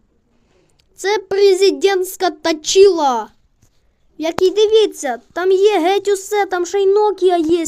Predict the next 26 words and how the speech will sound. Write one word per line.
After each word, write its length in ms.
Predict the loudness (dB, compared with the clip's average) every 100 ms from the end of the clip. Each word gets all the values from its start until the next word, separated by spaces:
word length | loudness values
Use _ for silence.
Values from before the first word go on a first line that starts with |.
| -10
Я, 240 | -6 -4 -4 _ _ _ _ -8
я 200 | -4 -2
бачив, 640 | -2 -2 -4 -6 -6 -8
е, 340 | -6 -6 -8 -12 _ -14
про 160 | -10
цю 120 | -2 -2
машину 340 | 0 -2 0
відосик, 720 | 0 0 0 0 -2 -4 -4 -6
е, 220 | -4 -6 -8 _ _
от, 200 | -12 -6
е, 100 | -6
Ігорян 600 | -2 -2 -2 -2 -2 -4
Тудей. 460 | -4 -4 -2 -4 -8 _ _ _ _ _ _ _ _ _ _
Оп. 540 | -14 -8 -4 -4 -4 _ _ _ 0
Ой, 960 | 6 8 8 6 2 0 -2 -2 -4 -4 6
прямо 580 | 8 8 8 6 4
в 80 | 2
будинок. 960 | 2 6 6 6 6 8 4 0 -4 -6 -16 _ _ _ _ _ _ _ _ _ _ _ _ _ _
А 80 | -10
щас 300 | -2 -2 -2
я 240 | -2 0
попробую. 580 | 0 -2 -2 2 2 0 -8
О, 200 | -10 -12 _ _ -10
о, 240 | -8 -8 -10 -12
повреждень 720 | -8 -6 -8 -6 0 2 2
немає. 480 | 0 -2 -4 -12